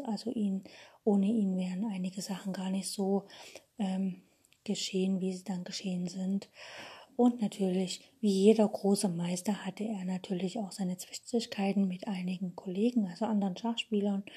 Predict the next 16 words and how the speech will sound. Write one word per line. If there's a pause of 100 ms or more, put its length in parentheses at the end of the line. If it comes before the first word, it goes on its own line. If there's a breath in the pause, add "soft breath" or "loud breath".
(340 loud breath)
und
auch
mit
Schachverbänden,
Organisationen,
Politikern
und
so
weiter. (880 loud breath)
Das
gehört
dazu. (480 loud breath)
Ich
hatte
letztlich
ein,